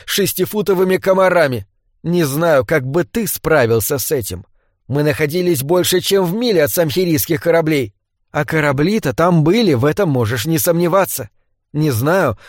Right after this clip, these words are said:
может, ты из расы кактов или каких-нибудь долбаных струподелов или ещё какой,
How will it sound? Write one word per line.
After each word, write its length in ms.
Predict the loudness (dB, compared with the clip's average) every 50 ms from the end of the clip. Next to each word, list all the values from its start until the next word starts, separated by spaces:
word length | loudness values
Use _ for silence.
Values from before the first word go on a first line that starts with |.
| -16 -6
может, 320 | -2 -2 0 0 0 -2 0
ты 100 | 0 0
из 140 | 0 2 2
расы 320 | 2 2 2 0 0 -2
кактов 480 | 0 -2 -2 -2 -2 -2 -2 -2 -2 -4 -18 -20 -8
или 340 | -2 0 2 2 2 0 0 -4 -10 -12
каких-нибудь 580 | -6 -6 -2 -2 -2 -2 -2 -2 0 -2 -2 -4 -12 -20 _
долбаных 500 | -4 0 2 2 2 2 2 0 0 0
струподелов 800 | -2 0 0 -2 0 2 2 0 2 2 2 2 2 2 0 -2 -12 -16 -4
или 180 | -2 0 2 2
ещё 380 | 0 0 -2 -2 0 0 0
какой, 420 | 2 0 0 2 2 0 0 0